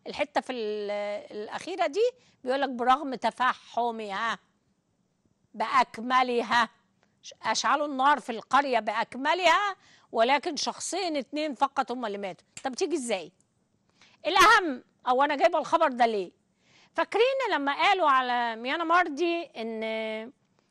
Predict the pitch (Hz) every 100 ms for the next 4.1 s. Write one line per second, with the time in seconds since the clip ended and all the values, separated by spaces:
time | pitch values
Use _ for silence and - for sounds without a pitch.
0 | _ 226 254 254 - 427 415 392 370 359
1 | - 381 403 392 - 381 370 359 403 415
2 | 415 392 285 330 403 381 381 370 330 294
3 | 403 381 349 311 339 - 311 370 330 285